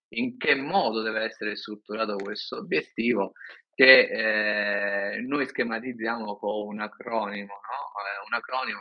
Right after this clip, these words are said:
che poi viene rimodellato, personalizzato, eh, ma in sostanza la radice del, di questo schema è smart.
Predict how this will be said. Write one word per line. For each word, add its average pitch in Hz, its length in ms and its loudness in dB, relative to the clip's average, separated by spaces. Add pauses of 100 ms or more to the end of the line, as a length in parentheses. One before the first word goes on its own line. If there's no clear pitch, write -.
che - 160 -12
poi 113 160 2
viene 107 260 -2
rimodellato, 110 840 0
personalizzato, 110 1200 2
eh, 120 160 8
ma 110 120 2
in 110 80 -2
sostanza 113 680 2
la 107 100 2
radice 120 440 -2
del, 104 340 -4
di 107 100 -16
questo 120 340 -4
schema 107 520 2
è 110 180 2
smart. 104 680 -2